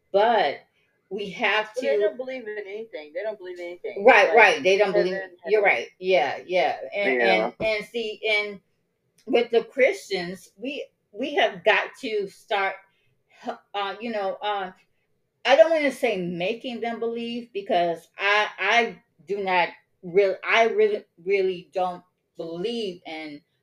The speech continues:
Speaker 1: making people believe anything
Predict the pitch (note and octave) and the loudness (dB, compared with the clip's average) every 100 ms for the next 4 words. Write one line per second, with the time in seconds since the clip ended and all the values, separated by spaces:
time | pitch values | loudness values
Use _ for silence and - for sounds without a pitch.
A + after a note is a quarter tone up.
0 | _ F3 F3 G#3 B3 C4 C4 F3 E3 - | _ -12 -10 -6 -4 -4 -4 -8 -8 -10
1 | E3+ E3 D#3+ E3 D#3+ D#3+ C#3+ D#3 D3 C#3+ | -6 -2 -2 -2 -4 -6 -10 -10 -10 -12
2 | - A2+ | -16 -20